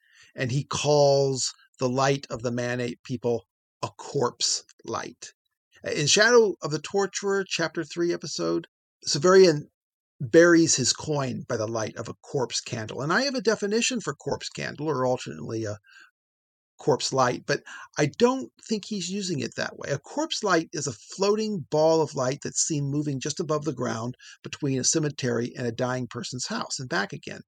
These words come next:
It's, like, related to a will-o-wisp or an ignis fatu that, you know, perhaps more appropriately misleads travelers.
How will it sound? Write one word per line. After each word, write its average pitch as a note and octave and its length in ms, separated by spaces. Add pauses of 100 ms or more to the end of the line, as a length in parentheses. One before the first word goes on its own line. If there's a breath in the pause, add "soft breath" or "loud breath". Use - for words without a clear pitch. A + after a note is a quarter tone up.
(320 loud breath)
It's, - 300
like, C#3+ 340 (220)
related F3 320
to C#3+ 300 (260 soft breath)
a C#3 100
will-o-wisp D3 840 (580 soft breath)
or B2+ 380
an B2+ 240
ignis F3+ 360
fatu C3+ 640 (500)
that, B2+ 260 (360)
you D#3+ 80
know, C#3+ 60
perhaps D3+ 380
more D3 200
appropriately - 840
misleads C3 640
travelers. - 720